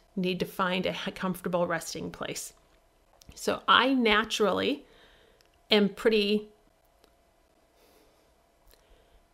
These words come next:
open and eff-, effervescent. Um, <laughs> "I wonder what Laura is thinking,"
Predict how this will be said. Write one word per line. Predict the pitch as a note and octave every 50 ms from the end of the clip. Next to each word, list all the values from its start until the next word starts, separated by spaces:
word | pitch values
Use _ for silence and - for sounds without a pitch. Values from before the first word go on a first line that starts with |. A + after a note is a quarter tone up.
| _ _ -
open | A3 A3 G#3+ A3+ A3+ A3
and | A3 G3+ G3
eff-, | F#3+ F#3 - - - -
effervescent. | G#3 F#3+ - G3+ F#3+ G3 F#3 F#3+ - B3+ A#3+ - - - - - -
Um, | G3 F#3+ F#3+ F#3 F3+ F3+ F#3+ F#3+ - - _ _ _ _ _ _ _ _ _ _ _ _
<laughs> | _ _ _ _ - - - - G#3+ G#3+ - - _ -
"I | G#3+ A3
wonder | G#3+ G#3+ A#3+ B3+ C4 C4 C#4+ C4+
what | A#3 A#3+ A#3+ A3+ G#3
Laura | G3 F#3+ G3+ G#3 A3+
is | - - G#3 G#3+ -
thinking," | - G#3 G#3 G#3+ G#3+ B3+ C4 C#4 D4 D4